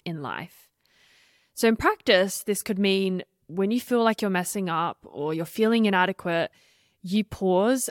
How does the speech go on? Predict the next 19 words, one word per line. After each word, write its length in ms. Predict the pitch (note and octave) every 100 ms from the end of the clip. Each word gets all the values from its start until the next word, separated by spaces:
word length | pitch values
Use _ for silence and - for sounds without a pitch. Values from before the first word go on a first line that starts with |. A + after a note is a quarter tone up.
| -
and 120 | G3
you 80 | F#3
say 240 | - E3+
to 180 | F#3 G#3+
yourself 480 | F#3+ - D#3+ D3 -
something 460 | - E3+ - E3
like, 480 | E3 D#3+ D3+ - - _ _ _ _ _ _
"I'm 180 | G#3 A#3
doing 260 | G#3 G3+ F#3
the 80 |
best 300 | - F3 -
I 80 | E3+
can 280 | - E3+ D#3+
right 200 | D#3+ D3+
now, 260 | F3 F#3+ -
and 160 | F3
that 140 | D#3+ E3
is 160 | E3
enough." 640 | D#3+ D3 C3+ D3 - -